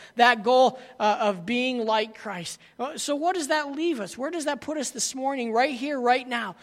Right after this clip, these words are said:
Well, first of all, we need to be competing in the race. You can't look for the prize at the end of the, the, the, the finish line if you're not in the race.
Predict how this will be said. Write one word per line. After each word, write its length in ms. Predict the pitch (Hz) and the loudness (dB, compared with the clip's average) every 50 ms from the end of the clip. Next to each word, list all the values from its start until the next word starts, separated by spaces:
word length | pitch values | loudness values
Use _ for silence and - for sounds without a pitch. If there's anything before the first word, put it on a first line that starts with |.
| - - | -12 -2
Well, 120 | - 233 226 | 0 2 2
first 320 | 233 285 302 285 - - | 2 0 -4 -4 -4 -4
of 80 | 277 233 | 0 4
all, 240 | 220 220 220 208 - - - - - | 4 4 4 4 0 -12 -20 -12 -6
we 100 | 240 254 | -2 -2
need 120 | 294 302 | 0 0
to 80 | 269 269 | 0 0
be 120 | 233 254 | -2 -2
competing 840 | - - 240 233 - - - 247 285 302 294 262 233 220 214 214 208 214 - - - - | -2 -2 -4 -6 -6 -6 -4 -2 0 0 2 2 2 2 2 0 -2 -6 -10 -16 -8 -4
in 140 | 240 226 | -2 -2
the 80 | 214 202 | 0 0
race. 600 | 202 202 190 175 156 - - - - - - - _ _ _ _ _ _ _ _ _ _ _ _ _ _ _ _ _ _ _ _ _ _ _ _ _ _ _ _ _ _ _ _ _ _ _ _ _ _ - _ _ - | 2 2 2 0 0 -2 -6 -6 -6 -6 -8 -10 _ _ _ _ _ _ _ _ _ _ _ _ _ _ _ _ _ _ _ _ _ _ _ _ _ _ _ _ _ _ _ _ _ _ _ _ _ _ -20 _ _ -8
You 100 | 208 233 | -6 -6
can't 280 | - 254 285 285 262 240 | -2 0 0 0 2 2
look 240 | 247 285 277 - | 2 2 0 -2
for 120 | - 269 269 | -8 -8 -4
the 120 | 233 233 | -4 -4
prize 520 | 233 - 247 262 269 262 247 240 226 185 214 | -4 -2 0 4 6 6 6 6 4 2 -4
at 60 | 196 | -6
the 140 | 226 226 226 | -2 -2 0
end 200 | 240 240 247 233 | 0 0 -2 -4
of 80 | 226 | -2
the, 180 | 220 220 214 - - _ - | -2 -4 -4 -4 -10 _ -8
the, 200 | 220 202 220 220 - | -8 -8 -8 -8 -10
the, 160 | 220 214 220 - 311 | -10 -10 -10 -10 -12
the 60 | 214 | -10
finish 360 | - 262 285 302 269 - - | -6 -4 -2 -2 -2 -2 -2
line 300 | 226 196 196 196 196 214 262 | 0 0 2 0 0 -2 -4
if 120 | 214 - | -8 -6
you're 120 | 233 220 220 | -4 0 4
not 180 | 220 220 220 | 4 4 4
in 100 | 220 214 | 2 0
the 100 | 214 202 | -2 -2
race. 580 | 196 190 180 160 135 - - - - - - | -2 -2 -4 -4 -8 -8 -10 -10 -10 -10 -14